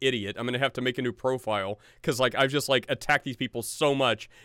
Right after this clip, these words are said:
and now I see the error, and now I'm about to get pounced on." It's like you walk 'em right up to that line, answering their question, and it's just like, "What do you think about that?"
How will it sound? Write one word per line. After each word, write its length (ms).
and 160
now 200
I 100
see 220
the 180
error, 340
and 140
now 140
I'm 100
about 200
to 60
get 160
pounced 320
on." 240
It's 160
like 140
you 100
walk 220
'em 100
right 300
up 100
to 100
that 180
line, 400
answering 360
their 100
question, 540
and 120
it's 100
just 180
like, 240
"What 160
do 60
you 120
think 280
about 300
that?" 400